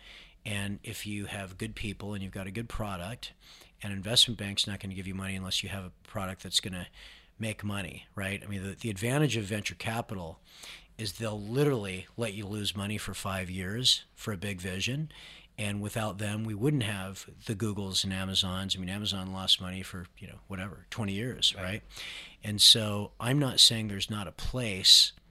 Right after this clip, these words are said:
Speaker 1: They go for crazy grand slams, and one out of a thousand is a grand slam. And they're so big that their investors make money.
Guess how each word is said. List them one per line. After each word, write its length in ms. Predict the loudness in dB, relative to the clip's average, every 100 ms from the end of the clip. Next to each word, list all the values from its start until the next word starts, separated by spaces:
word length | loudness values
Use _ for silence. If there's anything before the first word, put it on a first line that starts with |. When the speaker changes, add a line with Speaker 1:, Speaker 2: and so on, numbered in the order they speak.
| -20 -20 -18 -4
Speaker 1:
They 440 | 0 0 0 -2 -4
go 180 | -4 -4
for 380 | -4 -4 -6 -6
crazy 640 | -4 -2 0 2 6 6 6
grand 380 | 2 0 4 4
slams, 680 | 4 0 -2 2 4 4 2 -14 -20 -20 -20 -6
and 240 | -2 0
one 160 | 0 2
out 140 | 0
of 80 | 0
a 60 | -4
thousand 580 | -4 -2 2 2 0 -2
is 140 | -4
a 60 | -2
grand 340 | -2 -2 2
slam. 500 | 2 2 -2 -2 -4 -6
And 80 | 2
they're 80 |
so 300 | 8 8 8
big 280 | 6 6 6
that 100 | 4
their 100 | 0
investors 460 | 0 0 0 0 0
make 200 | -2 0
money. 400 | 2 4 2